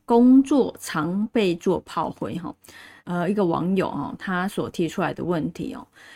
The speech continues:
其实以这样子的问题代表是什么？工作嘛，工作来讲，你的上面是你的主管，好，或是谁，你的一个老板，哦，这个是你上面的人。基本上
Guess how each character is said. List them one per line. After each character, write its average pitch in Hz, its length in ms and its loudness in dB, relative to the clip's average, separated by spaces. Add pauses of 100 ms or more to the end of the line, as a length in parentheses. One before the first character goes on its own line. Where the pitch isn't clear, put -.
其 262 180 6
实 262 240 4
以 175 340 -4 (240)
这 - 120 2
样 254 200 8
子 202 160 0
的 117 240 -6 (120)
问 262 260 6
题 98 400 -6 (140)
代 269 180 4
表 180 220 -2
是 196 160 -4
什 - 160 -8
么？ - 120 -16 (240)
工 285 300 6
作 311 260 4
嘛， 80 220 -8 (640)
工 202 240 8
作 311 160 6
来 143 160 0
讲， - 260 -4 (280)
你 196 100 0
的 196 100 2
上 277 240 6
面 269 360 8
是 - 180 -4
你 170 140 0
的 151 80 -2
主 165 200 -2
管， 175 300 0 (160)
好， - 320 -10
或 240 320 4
是 240 300 0
谁， 139 440 -4 (280)
你 - 160 -4
的 147 120 -2
一 110 60 -4
个 151 280 0
老 160 220 2
板， 165 240 0 (180)
哦， - 140 -18 (120)
这 302 100 0
个 262 100 4
是 262 340 2
你 165 140 -4
上 - 220 -2
面 190 160 -2
的 92 100 -4
人。 76 240 -8 (200)
基 403 160 0
本 190 180 4
上 190 340 2